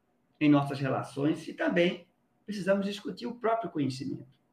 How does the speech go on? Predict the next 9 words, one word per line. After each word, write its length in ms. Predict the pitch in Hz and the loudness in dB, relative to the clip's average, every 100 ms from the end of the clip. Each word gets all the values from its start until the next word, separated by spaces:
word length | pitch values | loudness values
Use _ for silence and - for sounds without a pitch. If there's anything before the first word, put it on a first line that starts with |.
| _ _ _ _ _ _ _ _ _ _ _ - | _ _ _ _ _ _ _ _ _ _ _ 2
Daí 480 | 175 185 233 294 - | 6 6 6 0 0
o 60 | |
interesse, 580 | 220 214 196 202 240 - | -2 4 4 6 4 2
como 180 | 190 180 | 0 2
diria 240 | 165 175 | 4 4
Alberto 340 | 165 147 151 143 | 4 4 2 0
Acosta, 580 | - 170 214 - - - _ _ - | 2 4 4 0 -10 -20 _ _ 0
de 60 | |
revisitar 1000 | 175 240 247 233 262 - 220 247 180 - | 4 6 4 -2 -4 6 8 8 4 -8